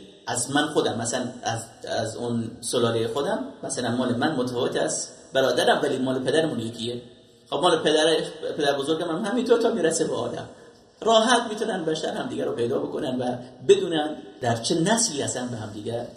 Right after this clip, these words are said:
می‌رسن. خب، یک علم روزه. چرا مثلاً این علم رو نمیان بلدش بکنن، بزرگش بکنن، مثلاً بیان بگن: «آقا، این علم هم هست، این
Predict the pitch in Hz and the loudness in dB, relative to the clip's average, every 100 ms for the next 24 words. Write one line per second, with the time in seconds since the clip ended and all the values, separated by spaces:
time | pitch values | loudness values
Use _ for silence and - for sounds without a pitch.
0 | - 107 117 110 - - - 226 208 - | -10 -8 -6 -8 -10 -10 -10 -6 -4 2
1 | 208 - - - 262 302 285 - 110 - | 4 4 -2 0 2 4 4 4 2 -2
2 | - - - - - - 370 403 302 202 | -4 -10 -16 -20 -6 2 4 6 4 2
3 | 175 180 160 175 156 147 127 123 - - | 0 -4 -6 -4 -2 0 0 -2 -8 -2
4 | 165 185 160 131 127 117 180 123 113 - | 2 4 2 2 0 6 8 8 2 -6
5 | 107 117 110 120 123 123 117 - - 120 | -6 -4 -4 -4 -4 -4 -6 -8 -8 -6
6 | 117 107 104 113 117 113 120 139 - - | -4 -4 -4 -4 -2 -2 -2 -2 -2 -4
7 | 139 175 156 - - - 208 214 220 202 | 2 4 4 0 -10 -6 -2 2 2 2
8 | 254 226 180 180 - - - - - - | 4 4 4 2 -4 -8 -18 -20 -20 -20
9 | - _ 233 247 240 - | -20 _ -2 0 -2 -6